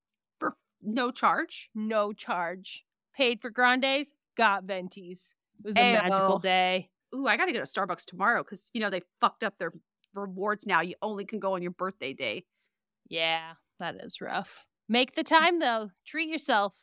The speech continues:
Speaker 1: I'm going to. I have a training tomorrow that I have to sit through from ten to three. But after that,
Speaker 2: Three thirty.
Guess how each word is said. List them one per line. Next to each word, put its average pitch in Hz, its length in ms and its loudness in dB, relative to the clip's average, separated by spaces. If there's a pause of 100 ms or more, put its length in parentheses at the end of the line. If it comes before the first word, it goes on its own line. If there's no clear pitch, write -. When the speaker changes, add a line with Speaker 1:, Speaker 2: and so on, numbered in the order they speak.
(260)
Speaker 1:
I'm 208 120 -6
going 196 300 2
to. 208 140 -2
I 208 60 8
have 226 100 6
a 240 60 0
training 220 520 0
tomorrow 247 400 4
that 220 100 2
I 214 40 6
have 202 120 4
to 214 80 -8
sit - 300 -8
through 233 160 -4
from 214 200 -6
ten 208 280 -4
to 208 80 -8
three. 202 520 -6 (560)
But 180 120 -2
after 165 340 0
that, - 20 -4
Speaker 2:
Three 185 180 2
thirty. 254 640 0